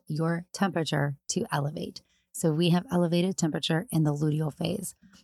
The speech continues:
And what the watch is trying to determine, or any basal body temperature tracking method, when does that progesterone rise occur? And again, it occurs after ovulation. All right, so let's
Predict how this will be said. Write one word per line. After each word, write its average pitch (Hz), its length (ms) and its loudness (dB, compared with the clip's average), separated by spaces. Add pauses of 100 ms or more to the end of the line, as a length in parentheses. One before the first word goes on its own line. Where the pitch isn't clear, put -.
(140)
And 165 120 4
what 160 140 0
the 156 120 2
watch 175 460 0
is 190 160 2
trying 156 340 2
to 156 200 -2
determine, 147 500 2
or - 320 -4
any 185 260 4
basal 156 320 0
body 143 240 0
temperature 156 460 0
tracking 151 440 0
method, 156 480 0 (340)
when 175 420 4
does 175 120 -2
that 156 200 -4
progesterone 151 640 0 (120)
rise 143 400 2
occur? 160 520 -4 (320)
And 165 100 2
again, 156 460 4
it 165 100 0
occurs 147 480 -2 (300)
after - 480 -2
ovulation. 165 720 -4 (480)
All 185 120 6
right, 165 180 2
so 233 160 4
let's 240 480 2